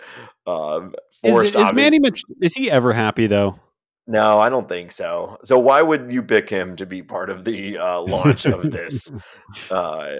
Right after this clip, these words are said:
Speaker 1: of all guys, you know?
Speaker 2: Yeah.
Speaker 1: So, uh, it's been announced.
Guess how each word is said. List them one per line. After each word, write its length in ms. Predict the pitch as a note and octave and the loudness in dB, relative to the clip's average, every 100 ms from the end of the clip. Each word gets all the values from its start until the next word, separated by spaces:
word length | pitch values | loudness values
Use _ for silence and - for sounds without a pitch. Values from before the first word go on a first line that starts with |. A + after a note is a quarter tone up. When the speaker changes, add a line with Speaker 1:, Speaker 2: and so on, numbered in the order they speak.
| - | -8
Speaker 1:
of 140 | G#2 A#2 | 0 4
all 160 | B2+ | 4
guys, 560 | G2 E2 D#2+ D2+ D#2+ - | 2 -4 -8 -14 -18 -14
you 120 | G2 | -12
know? 80 | E2+ | -6
Speaker 2:
Yeah. 220 | F#2+ D#2 D2+ | -2 -2 -2
Speaker 1:
So, 380 | - G#2 G2+ F2 | 2 4 4 2
uh, 400 | F#2+ F2+ F2 F#2 _ _ _ _ - | -2 -2 -4 -8 _ _ _ _ -6
it's 180 | C3 A#2+ | -6 0
been 160 | E3 | 2
announced. 580 | E3+ D3 B2+ C3 - - | 2 2 0 -2 -12 -16